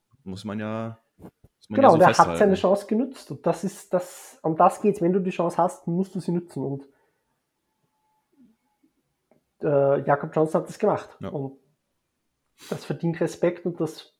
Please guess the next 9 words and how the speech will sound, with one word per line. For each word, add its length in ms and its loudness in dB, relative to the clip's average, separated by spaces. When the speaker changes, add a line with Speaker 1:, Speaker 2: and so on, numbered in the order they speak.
Speaker 2:
und 180 -4
den 180 2
hat 160 4
er, 80 4
glaub 240 2
ich, 100 -8
vom 480 -6
Coaching-Staff. 680 -4
Speaker 1:
Ja. 140 -10